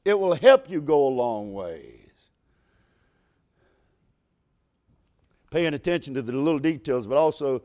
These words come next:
being attentive to, to, to directions. Verse forty in verse forty, chapter forty and verse four.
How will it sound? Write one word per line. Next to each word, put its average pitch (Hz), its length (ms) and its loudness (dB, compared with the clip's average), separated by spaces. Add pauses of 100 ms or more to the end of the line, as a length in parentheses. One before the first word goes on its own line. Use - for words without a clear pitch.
(360)
being 147 180 -4
attentive 165 500 -6
to, 135 100 -16 (120)
to, 113 360 -10 (100)
to 110 140 -12
directions. 104 920 -8 (280)
Verse 143 340 0
forty 156 380 -2
in 113 100 -4
verse 131 300 -2 (600)
forty, 160 280 2
chapter 156 300 2
forty 143 320 2
and 113 80 -4
verse 131 200 2
four. 131 440 0